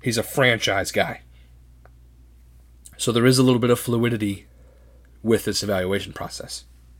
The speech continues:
Now, with all this being said, I'm now gonna make the connection to something I've been seeing,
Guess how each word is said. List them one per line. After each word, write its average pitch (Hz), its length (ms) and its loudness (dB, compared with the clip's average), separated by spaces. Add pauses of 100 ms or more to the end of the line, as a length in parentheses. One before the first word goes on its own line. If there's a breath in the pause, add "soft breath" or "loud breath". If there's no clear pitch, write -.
(1000 soft breath)
Now, 123 280 4 (1400 soft breath)
with 165 260 4
all 180 200 8
this 165 180 2
being 156 320 2
said, 151 460 4 (340 loud breath)
I'm 131 180 0
now 127 160 4
gonna 123 200 2
make 120 180 2
the 113 100 -4
connection 117 580 -2
to 110 420 0 (1600 soft breath)
something 139 400 2
I've 123 160 2
been 107 160 -2
seeing, 110 600 2